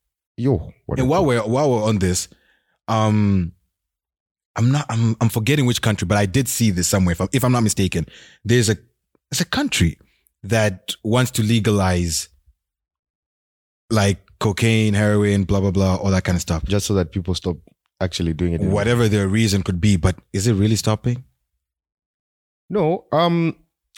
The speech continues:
Speaker 1: I get the psychology behind it.
Speaker 2: What is it?
Speaker 1: People do things that, everyone enjoys doing things they're not allowed to do.
Speaker 2: Yeah, but weed was once illegal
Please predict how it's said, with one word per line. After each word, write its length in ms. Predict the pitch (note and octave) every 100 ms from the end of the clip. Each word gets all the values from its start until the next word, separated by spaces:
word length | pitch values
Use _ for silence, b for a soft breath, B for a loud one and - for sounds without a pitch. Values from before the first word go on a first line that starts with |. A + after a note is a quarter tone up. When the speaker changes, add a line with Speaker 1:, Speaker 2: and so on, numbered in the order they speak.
| _
Speaker 1:
I 80 | B2
get 220 | C3+ D#3
the 80 | G#2+
psychology 500 | G#2+ F#2+ A2+ G2 E2
behind 360 | E2 F2 E2 -
it. 60 | - _
Speaker 2:
What 220 | G2 G2
is 120 | F2+
it? 300 | F2+ E2+ - _ _ _
Speaker 1:
People 160 | D3 C3+
do 160 | G#2
things 300 | A2 G#2+ F2
that, 100 | D#2 - - _ _
everyone 400 | B2 A#2+ G2+ E2+ D#2
enjoys 320 | D#2 F2 F2+
doing 240 | D#2 E2 D#2
things 200 | D#2+ D2+
they're 80 | D2
not 140 | D#2
allowed 260 | C#2+ C#2 C#2
to 80 | - _
do. 60 | _ _ _ _ _
Speaker 2:
Yeah, 320 | D3 C#3 F3 - -
but 420 | G#2+ A#2 G#2+ - b b b _
weed 300 | G#2+ B2 D#3
was 200 | B2+ A2
once 260 | G#2 A2+ -
illegal 640 | G#2 A#2+ G#2 F2+ F#2+ A#2